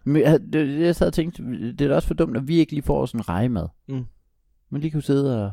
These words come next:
Speaker 2: Men jeg mangler bare, øh, hvidt brød, og jeg mangler rejer, og jeg mangler citrus. Men jeg har et,
Speaker 1: Du har
Speaker 2: øh, jeg har
Speaker 1: mang-
Speaker 2: blomkål ude i køleren, så
Speaker 1: <laughs>
Speaker 2: hvis det, hvis det kan erstatte.
Speaker 1: <laughs> Samt lige tre andre ting. <laughs> Hvis du får uventede gæster, og kun har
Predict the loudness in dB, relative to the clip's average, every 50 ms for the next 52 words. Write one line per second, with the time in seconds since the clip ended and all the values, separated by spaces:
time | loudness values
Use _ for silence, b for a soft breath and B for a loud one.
0 | -8 -14 -20 _ _ _ -4 0 4 4 4 4 4 4 4 4 6 6 6 6
1 | 6 6 4 4 4 2 0 2 2 2 2 2 -2 -4 -2 -2 -2 -2 -4 -4
2 | -4 -4 0 2 2 4 4 2 0 -2 -4 -4 -4 -6 -6 -6 -4 -6 -6 -8
3 | -8 -16 -18 _ _ _ _ _ _ -8 -4 -4 -2 -2 -2 -2 -2 -2 -4 -2
4 | -2 -2 0 0 0 -2 -4 -6 -6 -2 0 0 2 2 0 -2 -2 -4 -6 -4
5 | -4 -6 -6 -4 -4 -6 -6 -8 _ _ -8 -8 -6 -4 2 2 2 2 0 -8
6 | -6 -4 -4 -4 0 0 0 0 2 -2 -2 2 0 -2 0 0 -2 -2 0 0
7 | 0 2 2 2 2 2 -2 -4 -2 -2 -4 -2 0 0 0 0 -2 -2 0 0
8 | 2 2 2 0 -2 -4 -8 -12 -14 -16 -18 -18 _ _ -12 -10 -4 -4 -4 -2
9 | -2 -4 -4 0 0 0 0 0 -2 -4 -4 -2 0 0 2 4 4 4 4 4
10 | 2 2 2 4 4 4 4 2 0 0 0 0 -2 -4 -4 -8 -8 _ _ -12
11 | -10 -8 -4 2 2 2 4 4 -2 0 2 2 2 4 4 4 4 4 4 4
12 | 4 4 2 2 2 2 2 2 2 2 2 0 4 6 8 8 8 8 8 6
13 | 6 4 2 2 0 2 2 0 0